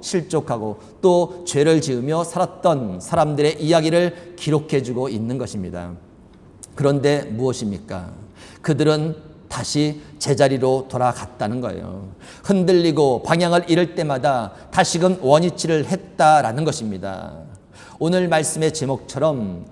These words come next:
신앙의 복원력을 가지고 다시금 하나님 앞에, 다시금 본래의 신앙의 모습으로 돌아가는 일을 계속해서 하며 살아갔다는 것입니다.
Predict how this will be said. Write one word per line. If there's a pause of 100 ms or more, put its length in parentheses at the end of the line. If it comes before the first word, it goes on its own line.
(140)
신앙의
복원력을
가지고
다시금
하나님
앞에, (260)
다시금
본래의
신앙의
모습으로 (200)
돌아가는 (120)
일을
계속해서
하며
살아갔다는
것입니다.